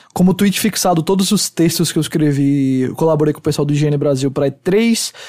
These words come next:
Você pode procurar lá no arroba Bora Jogar Cast, também no Twitter, os links pra ouvir o episódio novo do Bora Jogar, que foi uma espécie de eleição, assim, do melhor e do pior da E três. Melhor jogo, melhor demonstração de gameplay,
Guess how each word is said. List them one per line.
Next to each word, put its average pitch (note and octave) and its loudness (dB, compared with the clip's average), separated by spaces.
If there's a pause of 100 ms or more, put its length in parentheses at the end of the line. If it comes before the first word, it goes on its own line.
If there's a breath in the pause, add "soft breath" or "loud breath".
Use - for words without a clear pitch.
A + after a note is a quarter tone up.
(180 loud breath)
Você F3 2
pode E3 0
procurar E3 0
lá D#3+ 2
no E3 2
arroba D#3 0
Bora D#3 0
Jogar D3 -2
Cast, D3 -2
também D3+ -2
no D3+ 0
Twitter, C#3+ -2 (320 loud breath)
os D3+ 0
links E3 2
pra D#3+ 0
ouvir E3 4
o - 4
episódio D#3 0
novo G#3 2
do G#3 2
Bora F3+ 0
Jogar, E3+ 0
que E3+ -12
foi E3+ 0
uma E3+ 2 (380 loud breath)
espécie B3+ 0
de A#3+ 2
eleição, C4+ 2
assim, A3+ 2
do A3+ 4
melhor A3 2
e G#3 2
do A3 2
pior G3 2
da F#3+ 2
E F#3 0
três. A2+ -4
Melhor E3+ 2
jogo, F#3+ 2
melhor F3+ 2
demonstração E3+ 0
de D3+ -2
gameplay, F3+ 0